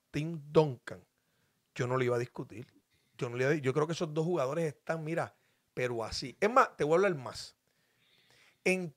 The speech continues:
términos de liderazgo, en términos de will to win, más callado,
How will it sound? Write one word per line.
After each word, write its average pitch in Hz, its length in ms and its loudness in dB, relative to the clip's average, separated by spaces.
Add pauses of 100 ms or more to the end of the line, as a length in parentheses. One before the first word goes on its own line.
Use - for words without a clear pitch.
términos 254 720 6 (120)
de 170 220 2
liderazgo, 170 920 6 (380)
en 190 260 4
términos 254 840 2
de 180 480 4 (220)
will 196 460 10 (220)
to 202 100 4
win, 160 520 6 (840)
más 226 340 8 (100)
callado, 294 840 12